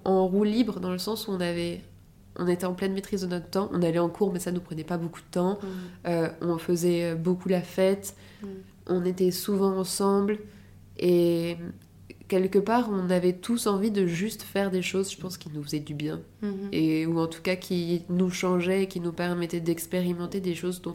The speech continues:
Speaker 1: on n'avait pas l'habitude.
Speaker 2: Mhm.
Speaker 1: Et ça, c'est passé par plein de choses. Je pense que pour la première... Enfin, je me suis acheté des Kellogg's, des trésors, là, euh.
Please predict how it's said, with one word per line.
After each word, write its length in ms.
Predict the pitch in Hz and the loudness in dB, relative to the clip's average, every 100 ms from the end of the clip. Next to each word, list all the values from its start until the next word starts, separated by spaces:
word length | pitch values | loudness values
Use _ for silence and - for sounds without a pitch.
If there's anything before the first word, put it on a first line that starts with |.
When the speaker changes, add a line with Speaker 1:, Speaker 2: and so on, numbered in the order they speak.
| 165 | -8
Speaker 1:
on 40 | |
n'avait 180 | 170 165 | -6 -6
pas 160 | 165 170 | -6 -6
l'habitude. 520 | 170 165 165 214 202 208 | -4 -6 -6 -6 -6 -4
Speaker 2:
Mhm. 320 | 202 202 196 | -6 -6 -2
Speaker 1:
Et 80 | 185 | 0
ça, 140 | 214 | 0
c'est 160 | 214 175 | 0 0
passé 240 | 165 170 | 0 -4
par 200 | 170 165 | -4 -4
plein 200 | 185 185 | -2 -2
de 100 | 190 | -2
choses. 380 | 190 220 220 220 - - - | -2 0 0 -2 -16 -20 -10
Je 80 | |
pense 220 | - 214 214 | -2 -2 0
que 220 | 170 165 | 0 0
pour 160 | 165 | 0
la 120 | 180 170 | -2 -2
première... 360 | - 175 175 | -4 -4 -2
Enfin, 180 | 175 165 | 0 0
je 100 | 165 | 0
me 60 | 175 | -2
suis 160 | 175 | 0
acheté 180 | 175 196 | 0 0
des 160 | 175 175 | 0 -2
Kellogg's, 480 | - 180 185 185 180 | 2 4 4 2 2
des 100 | 175 | 0
trésors, 580 | - 180 175 185 214 | 2 0 2 0 0
là, 240 | 190 185 208 | -2 -4 -4
euh. 220 | 202 | -4